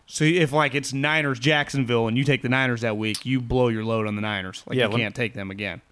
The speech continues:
Speaker 2: let me go back and
Speaker 1: I would
Speaker 2: see if I
Speaker 1: assume
Speaker 2: can
Speaker 1: that's usually the only fair way to do
Speaker 2: Right,
Speaker 1: it, but
Speaker 2: that's, uh,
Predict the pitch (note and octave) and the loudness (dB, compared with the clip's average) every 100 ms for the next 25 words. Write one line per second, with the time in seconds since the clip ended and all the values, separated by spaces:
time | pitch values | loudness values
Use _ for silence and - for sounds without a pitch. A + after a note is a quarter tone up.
0 | - B2 B2+ A2+ A2+ G#2+ - D3 C#3 G#2+ | -12 -10 -6 -2 0 0 0 2 2 0
1 | C#3 A#2 A#2 G2+ C3+ A2+ G#2 G#2 G#2 G#2 | 0 0 -2 0 0 0 -4 -4 -4 -4
2 | - G#2 G2 F#2+ G2 G#2 C3+ A2 A2 A#2+ | -4 -4 -4 -6 -4 2 4 2 0 0
3 | - - - - C3+ | -2 -10 -14 -14 -12